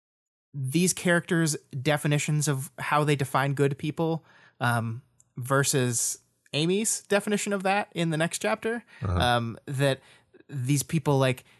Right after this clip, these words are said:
Speaker 1: you have to go in with that assumption and build on that and, and, and use your power building on that basic assumption. Whereas, um, Amy's kind of assumption is that she is the only good people <laughs>
Speaker 2: Yeah.
Speaker 1: and, and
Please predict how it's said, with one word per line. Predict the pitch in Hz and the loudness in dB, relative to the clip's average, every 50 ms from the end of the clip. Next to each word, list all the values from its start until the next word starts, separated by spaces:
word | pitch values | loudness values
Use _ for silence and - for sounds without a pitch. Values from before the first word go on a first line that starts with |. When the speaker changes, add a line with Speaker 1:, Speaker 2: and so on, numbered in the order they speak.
| _ _ | _ _
Speaker 1:
you | - 143 151 | 0 2 4
have | 165 170 - | 4 4 2
to | - | 0
go | 143 151 151 147 | 2 4 4 4
in | 147 147 | 4 4
with | 139 - | 2 2
that | 139 131 | 2 0
assumption | 127 127 - 135 127 127 - - 127 123 117 - | 0 0 0 0 0 0 -2 -2 -2 -4 -4 -4
and | - 123 123 117 | -4 -4 -2 0
build | 131 127 123 120 | 0 0 2 2
on | 123 120 117 110 | 2 2 2 2
that | 110 113 110 104 - - - | 0 0 0 -2 -2 -4 -6
and, | 131 120 | -6 -4
and, | 95 117 117 117 | -4 -4 -4 -4
and | 90 113 120 120 | -4 -4 -4 -4
use | 117 127 135 139 139 127 | -2 0 0 2 2 0
your | 139 127 | -2 -2
power | 127 - 127 120 123 123 123 120 | -2 0 2 4 4 4 2 2
building | 117 120 135 127 120 127 117 117 | 0 0 0 0 0 -2 -2 -2
on | 113 113 | -2 0
that | 117 117 113 95 120 | 0 0 0 0 0
basic | 123 120 117 - - - | -2 -2 -2 -4 -6 -8
assumption. | 117 - - 139 139 - - 127 117 117 117 - - - - - _ _ | -6 -2 -2 -2 -2 -2 -4 -6 -6 -6 -8 -12 -16 -20 -20 -20 _ _
Whereas, | 131 120 117 117 117 113 110 110 110 117 - - - - _ _ _ _ - | -4 0 2 2 2 2 2 0 0 -2 -4 -4 -6 -10 _ _ _ _ -8
um, | - 104 107 98 87 82 65 - _ _ _ _ _ _ _ _ - | -6 -4 -4 -4 -6 -8 -10 -14 _ _ _ _ _ _ _ _ -2
Amy's | 143 170 175 165 143 | 0 2 2 2 2
kind | - - 156 139 | 2 2 2 2
of | 135 123 | 2 0
assumption | 123 - 143 127 120 - 117 117 117 | 0 0 0 -2 0 -2 -2 -2 0
is | 120 120 113 120 | -2 -2 -2 -2
that | 117 120 113 107 101 - - - - - | -2 0 0 0 -2 -6 -12 -16 -12 -8
she | - - - 151 139 139 | -6 -4 -2 0 2 2
is | 139 131 | 2 2
the | 135 139 123 | 0 0 0
only | 117 127 135 143 147 143 | 0 0 0 0 0 -2
good | 131 143 151 143 147 147 - | 0 0 0 0 0 -2 -6
people | - 180 156 - 180 156 147 151 - | -6 -6 -4 -2 -2 -2 -2 -2 -4
<laughs> | - - | -2 0
Speaker 2:
Yeah. | - 233 175 - | 0 0 4 2
Speaker 1:
and, | 226 - - - - - - - - - - - | 2 2 2 -4 -8 -10 -8 -14 -16 -16 -6 -4
and | 180 165 | -2 -2